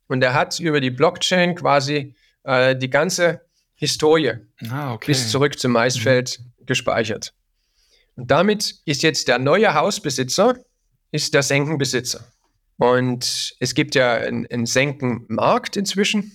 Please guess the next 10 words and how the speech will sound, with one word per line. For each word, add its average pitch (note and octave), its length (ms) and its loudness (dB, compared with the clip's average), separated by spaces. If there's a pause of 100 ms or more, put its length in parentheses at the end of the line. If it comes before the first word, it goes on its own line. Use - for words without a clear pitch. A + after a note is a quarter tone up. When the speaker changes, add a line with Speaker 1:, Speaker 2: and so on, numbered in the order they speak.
(240)
Speaker 1:
Das - 160 -8
heißt, B2+ 240 0
man, A2+ 160 0
man A2+ 160 -2
kann B2+ 400 -4 (340)
sich - 240 -6
halt A#2 420 -2
Global B2 300 0
Cooling F3+ 800 0
kaufen E3+ 600 0